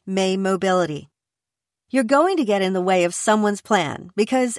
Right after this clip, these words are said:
everyone wants to keep going straight and not let you in. You need to change their mind and change their behavior, and you do that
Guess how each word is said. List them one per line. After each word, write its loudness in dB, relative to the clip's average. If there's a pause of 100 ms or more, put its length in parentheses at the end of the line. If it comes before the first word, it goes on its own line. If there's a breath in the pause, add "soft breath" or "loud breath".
everyone 0
wants 2
to -4
keep -6
going 0
straight -2
and -2
not 0
let -6
you 0
in. -2 (400)
You 2
need 2
to -6
change -4
their 2
mind 2
and 0
change -4
their 0
behavior, -4 (300)
and 2
you 0
do 0
that 0